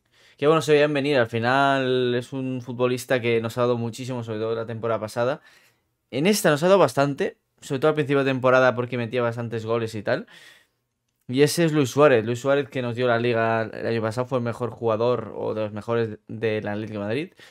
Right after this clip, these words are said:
Junto con Marcos Llorente yo creo que fue el mejor. Y pues se nos va Luisito, tiene toda pinta. No está confirmado del todo, pero tiene pinta. Este es el once que, que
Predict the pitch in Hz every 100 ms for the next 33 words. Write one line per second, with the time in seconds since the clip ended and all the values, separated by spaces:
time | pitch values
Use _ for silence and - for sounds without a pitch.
0 | _ - 120 117 113 123 135 120 123 117
1 | 113 110 113 107 104 104 107 104 135 196
2 | _ _ _ _ _ _ _ _ - -
3 | - - - _ 151 151 147 143 139 139
4 | 135 131 127 - _ _ _ - 127 127
5 | 123 123 139 123 131 123 110 110 107 107
6 | 113 113 120 127 - 113 120 123 123 117
7 | 113 120 113 110 104 98 110 117 120 110
8 | 107 104 101 101 101 98 131 - 110 101
9 | 107 110 139 - - - - - _ _
10 | _ - 170 165 151 160 156 151 156 143
11 | 135 131 123 135 131 127 120